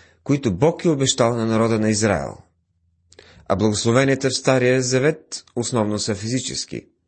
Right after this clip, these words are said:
Бог обеща да благослови земята, така че да има изобилие от реколта, а добитъкът им ще е угоен и ще се умножава. Действителност, духовните благословения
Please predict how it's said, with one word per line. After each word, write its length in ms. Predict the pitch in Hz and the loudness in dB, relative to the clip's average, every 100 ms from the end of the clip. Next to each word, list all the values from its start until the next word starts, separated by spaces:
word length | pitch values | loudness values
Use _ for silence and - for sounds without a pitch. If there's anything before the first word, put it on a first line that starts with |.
| _ _ - - _ | _ _ -20 -20 _
Бог 220 | 127 165 | -2 0
обеща 340 | 185 170 180 165 | 2 2 2 2
да 100 | 151 | 2
благослови 520 | 143 139 - 127 131 | 2 0 0 0 2
земята, 600 | 127 120 101 87 127 156 _ _ - _ _ _ | 2 2 0 0 -6 -6 _ _ -20 _ _ _
така 220 | 110 156 | 0 0
че 140 | 151 135 | 0 0
да 100 | 139 | 2
има 340 | 143 135 131 | 2 2 0
изобилие 600 | 131 107 110 117 147 139 | 0 -2 -2 2 4 4
от 160 | 127 123 | 2 0
реколта, 600 | 110 - 107 95 104 143 - - _ _ | -4 2 0 2 -2 -4 -6 -20 _ _
а 140 | - 101 | -2 -2
добитъкът 520 | 104 131 160 147 139 | 2 0 0 -2 -2
им 260 | 151 151 143 | 0 0 -4
ще 360 | - - 110 110 | -4 2 4 4
е 80 | - | 2
угоен 500 | 110 92 104 120 131 - | -2 2 2 2 -2 -6
и 60 | 113 | -8
ще 140 | - | -4
се 160 | 110 117 | -2 0
умножава. 580 | 113 113 117 98 64 - _ _ _ _ _ _ _ _ _ _ _ _ _ _ _ _ _ - _ _ | 0 0 2 2 0 -12 _ _ _ _ _ _ _ _ _ _ _ _ _ _ _ _ _ -20 _ _
Действителност, 640 | 98 98 107 107 113 127 | -2 0 0 2 2 2
духовните 460 | 120 117 131 139 139 | 0 2 2 2 0
благословения 840 | 131 135 131 135 120 120 117 117 | 0 0 2 2 2 4 2 2